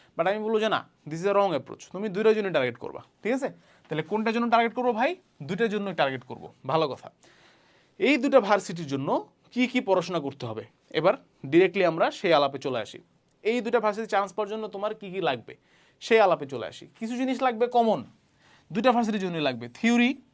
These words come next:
ফর্মুলা, শর্টকাট। দেখো এই অ্যাডমিশনগুলা,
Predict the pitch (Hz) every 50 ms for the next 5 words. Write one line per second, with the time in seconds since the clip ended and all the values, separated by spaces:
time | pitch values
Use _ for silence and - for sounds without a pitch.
0 | _ _ _ _ - - 202 202 202 202 208 214 240 294 302 - _ _ _ _
1 | _ _ _ _ - - 233 180 - - - 120 - _ _ - 170 208 208 262
2 | 294 294 - _ - - _ _ _ _ - - 220 247 269 285 285 277 254 -
3 | - 214 - - _ - 196 185 196 226 220 240 214 180 151 139 143 - -